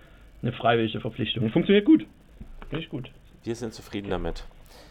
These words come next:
Speaker 1: Ja.
Speaker 2: Ähm, es war grad ein bisschen abgehakt, jetzt sind wir wieder straight da. Ähm, Gary Halbauer, live am Telefon, hat auch, ähm, eine Information
Speaker 1: Am
Speaker 2: mitgebracht.
Speaker 1: Telefon.
Speaker 2: Und die nennt sich folgendermaßen:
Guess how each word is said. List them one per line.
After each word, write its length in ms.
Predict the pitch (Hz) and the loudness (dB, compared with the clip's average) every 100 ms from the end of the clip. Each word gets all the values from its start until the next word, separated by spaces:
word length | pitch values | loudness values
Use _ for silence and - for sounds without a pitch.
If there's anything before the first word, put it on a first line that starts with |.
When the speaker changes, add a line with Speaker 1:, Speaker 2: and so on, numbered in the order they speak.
| - - - | -20 -14 0
Speaker 1:
Ja. 120 | 113 | 4
Speaker 2:
Ähm, 360 | 117 120 117 - | 4 0 -6 -10
es 120 | - | -2
war 80 | 160 | -2
grad 160 | 160 135 | -2 -6
ein 20 | |
bisschen 320 | 135 - 107 | -6 -10 -12
abgehakt, 520 | - - 123 117 - | -12 -6 -2 -2 -4
jetzt 360 | 120 - - - | -8 -8 -14 -10
sind 140 | 113 | -8
wir 80 | 110 | -6
wieder 300 | 101 101 90 - | -4 -4 -4 -10
straight 540 | - - 104 107 - | -16 -6 -4 -2 -4
da. 280 | 90 95 95 - - - - - | -2 -2 -4 -14 -20 -20 -20 -8
Ähm, 300 | 95 95 95 | -6 -4 -6
Gary 200 | 107 127 | -8 -6
Halbauer, 520 | 131 139 104 87 85 95 | -4 0 2 2 -2 -6
live 180 | - 113 | -6 -6
am 120 | 113 | -8
Telefon, 540 | - 107 107 104 117 147 - - - - | -8 -10 -6 -4 -4 -6 -18 -20 -20 -10
hat 160 | 110 | -6
auch, 240 | - 101 - - | 0 -2 -2 -8
ähm, 260 | 101 98 - | -8 -8 -10
eine 300 | 95 95 95 | -8 -8 -10
Information 640 | 107 - 107 - 101 110 | -12 -12 -12 -10 -8 -8
Speaker 1:
Am 60 | 131 | -8
Speaker 2:
mitgebracht. 380 | - 120 120 135 | -10 -4 0 2
Speaker 1:
Telefon. 580 | 139 123 - 110 107 | 0 -2 -4 -4 -2
Speaker 2:
Und 220 | 107 110 117 | -2 -4 -4
die 120 | 117 | -6
nennt 280 | 110 120 131 | -4 -4 -6
sich 460 | 120 127 - - - - - - - - - - - - - - - - - - - - - - | -8 -8 -10 -16 -20 -20 -20 -20 -20 -20 -20 -20 -20 -20 -20 -20 -20 -20 -20 -20 -20 -20 -20 -20
folgendermaßen: 880 | - - 101 107 101 90 87 98 110 | -20 -4 -2 -2 -4 -4 -4 -6 -16